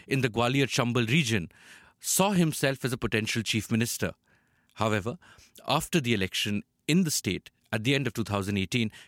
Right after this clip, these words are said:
Kamal Nath was appointed the chief minister. Scindia's nominee was not even made deputy chief minister. When Scindia was appointed the general secretary of West U P, the party leadership saw it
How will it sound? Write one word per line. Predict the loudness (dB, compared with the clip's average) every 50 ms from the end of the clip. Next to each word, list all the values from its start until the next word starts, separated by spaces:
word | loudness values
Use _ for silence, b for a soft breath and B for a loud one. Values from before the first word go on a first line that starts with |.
| B B
Kamal | 2 4 4 4 4
Nath | 4 2 0 -2 -4 -8 -14 -20 _ _ -2
was | 0 0 0
appointed | 0 0 0 -2 0 0 -2 -4
the | -2 -4
chief | -4 -4 -4 -2 -2
minister. | -2 -2 -2 -2 -4 -6 -8 -10 _ _ _ _ _ _ _ _ _ _ _ _ _ -8
Scindia's | -2 0 0 2 2 2 2 0 0 -2 -2 0
nominee | 0 2 4 4 4 4 2 0 -2 -6 b b b b b
was | -2 0 0
not | 2 0 0 0
even | -2 -2 0 0 0 0
made | 0 0 0 -2 -4 B B B B 0
deputy | 0 0 2 0 -2 -2 -2 -2
chief | -2 -4 -4 -4 -4
minister. | -6 -6 -6 -8 -10 -12 -14 -18 _ _ _ _ _ _ _ _ _ _ _ _ _ _ _ _ _ _ _ _ _ _ _ _ _
When | -2 0 0 2
Scindia | 2 2 2 2 4 4 2
was | 2 0
appointed | 0 0 0 0 -2 0 0 -2 -4 -4 B B B B -10
the | -2
general | 0 0 2 2 -2 0
secretary | -2 -2 -2 -4 -8 -6 -2 0 0
of | 0 2 2
West | 0 0 0 0 -2 -2
U | -4
P, | -4 -6 -10 -12 -12 b b b b b b b b b _
the | -2
party | 0 0 0 2 2 2
leadership | 0 2 2 2 0 0 -2 -2 -2
saw | -2 -2 0 2 2 2 2
it | 0 -2 -4